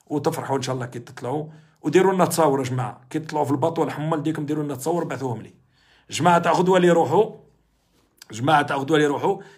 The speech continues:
ديروا لنا دي فوتو ودي-، وبعثوهم لي على لاباج تاعي.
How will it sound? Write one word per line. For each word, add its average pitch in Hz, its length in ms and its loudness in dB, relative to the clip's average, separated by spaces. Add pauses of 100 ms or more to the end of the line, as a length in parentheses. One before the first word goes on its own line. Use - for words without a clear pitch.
(100)
ديروا 202 240 6
لنا 202 120 2
دي 170 140 4
فوتو 131 420 -2 (600)
ودي-، 180 160 2
وبعثوهم 185 420 2
لي 208 80 4
على 180 120 4
لاباج 165 360 2
تاعي. 104 260 -8